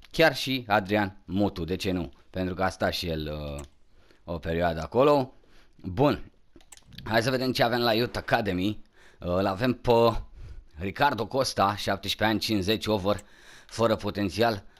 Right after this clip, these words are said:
release, nu avem nevoie de așa ceva la Rapid. Pavlovski, uh, cincisprezece ani, un potențial bun,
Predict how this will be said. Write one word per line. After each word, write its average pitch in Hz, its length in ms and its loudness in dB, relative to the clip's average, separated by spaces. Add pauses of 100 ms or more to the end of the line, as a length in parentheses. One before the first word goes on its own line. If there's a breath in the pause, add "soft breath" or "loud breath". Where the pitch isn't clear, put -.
release, 107 600 -2
nu 110 240 0
avem 110 220 0
nevoie 104 340 0
de 98 80 -2
așa 98 220 -2
ceva 101 480 -2 (260 soft breath)
la 95 180 2
Rapid. 107 380 0 (380 soft breath)
Pavlovski, 120 760 2 (220)
uh, 82 260 -4
cincisprezece 117 680 0
ani, 120 220 2
un 98 120 -2
potențial 110 640 0
bun, 113 220 -2